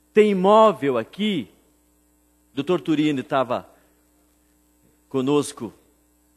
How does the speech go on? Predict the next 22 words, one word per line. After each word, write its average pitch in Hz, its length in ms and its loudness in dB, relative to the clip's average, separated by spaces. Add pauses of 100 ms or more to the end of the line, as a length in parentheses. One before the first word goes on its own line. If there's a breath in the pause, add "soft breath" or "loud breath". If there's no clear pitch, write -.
(120)
na 127 140 -4
Unespar 127 560 -4
hoje 123 240 -6
pela 110 220 -8
manhã, 123 580 -4 (1200)
e 110 140 -8
os 101 100 -10
demais 123 380 -6
deputados, 104 280 -12
o - 40 -16
Chico 117 160 -12
Brasileiro 127 340 -2
também 107 240 -8
estava, 147 760 -4 (1500)
vários 131 200 -4
deputados 131 380 -6
estavam 107 400 -8
lá. 131 340 -4 (760)
E 185 100 -6
o 196 80 -4
que 240 220 -4
que 226 440 -8